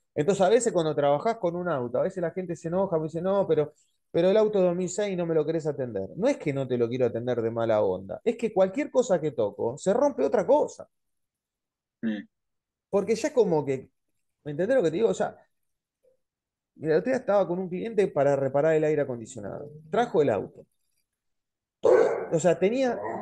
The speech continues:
Speaker 1: todas las mangueras, todas las mangueras del aire acondicionado cuarteadas. Todas. No servía más el equipo de aire acondicionado. Le dije, "Esto ya no se puede hacer más nada". "Y, pero no podés hacer un parche".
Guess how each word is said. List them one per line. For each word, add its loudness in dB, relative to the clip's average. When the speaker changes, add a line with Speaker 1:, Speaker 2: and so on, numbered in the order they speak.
Speaker 1:
todas 6
las 2
mangueras, -2
todas 6
las 2
mangueras 2
del 2
aire 2
acondicionado -6
cuarteadas. -2
Todas. 0
No 0
servía -2
más -2
el -4
equipo -4
de -2
aire -6
acondicionado. -16
Le -10
dije, -8
"Esto -10
ya -6
no -6
se -6
puede 2
hacer -4
más -6
nada". -4
"Y, 2
pero 4
no 2
podés 4
hacer -4
un -8
parche". 0